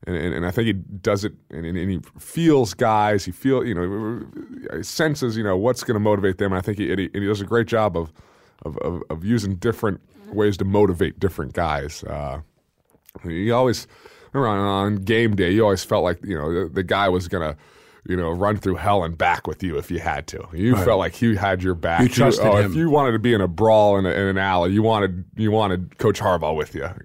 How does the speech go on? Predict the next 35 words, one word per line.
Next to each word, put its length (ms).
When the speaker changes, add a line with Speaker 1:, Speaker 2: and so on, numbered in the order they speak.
Speaker 1:
He, 220
he 60
was 120
very 160
Speaker 2:
Now, 60
when 120
you 100
went 140
into 160
the 100
pros, 680
'cause 140
I 60
wanna 180
come 220
back 240
to 120
when, 240
when, 300
uh, 160
you 180
finished 480
Stanford 640
in 240
a, 120
in 60
a 60
minute, 240
but 80
when 160
you 80
were 60
in 80
the 60
pros, 320